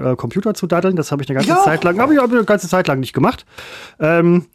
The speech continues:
Speaker 1: werde ich jetzt auch demnächst irgendwie wieder so ein bisschen reduzieren, um
Speaker 2: Was für
Speaker 1: einfach,
Speaker 2: ein, äh,
Speaker 1: um einfach
Speaker 2: Spiel
Speaker 1: mehr
Speaker 2: daddelst
Speaker 1: Leben.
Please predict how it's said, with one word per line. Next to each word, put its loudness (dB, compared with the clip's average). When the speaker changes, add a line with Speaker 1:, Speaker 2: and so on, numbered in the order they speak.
Speaker 1:
werde 2
ich 0
jetzt 0
auch 0
demnächst 0
irgendwie 2
wieder 4
so 2
ein 0
bisschen 0
reduzieren, 2
um 2
Speaker 2:
Was 2
für 2
Speaker 1:
einfach, 2
Speaker 2:
ein, -2
äh, 2
Speaker 1:
um 4
einfach 4
Speaker 2:
Spiel 4
Speaker 1:
mehr 4
Speaker 2:
daddelst 4
Speaker 1:
Leben. 2